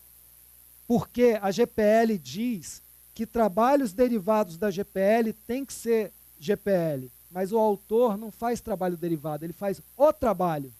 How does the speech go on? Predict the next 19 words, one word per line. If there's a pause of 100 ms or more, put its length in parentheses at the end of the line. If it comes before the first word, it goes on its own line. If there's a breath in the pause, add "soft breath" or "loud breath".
(800)
O
trabalho
dele
não
é
derivado
dele
mesmo,
o
trabalho
dele
é
o
trabalho
dele,
ele
pode
mudar. (1120)
Entenderam?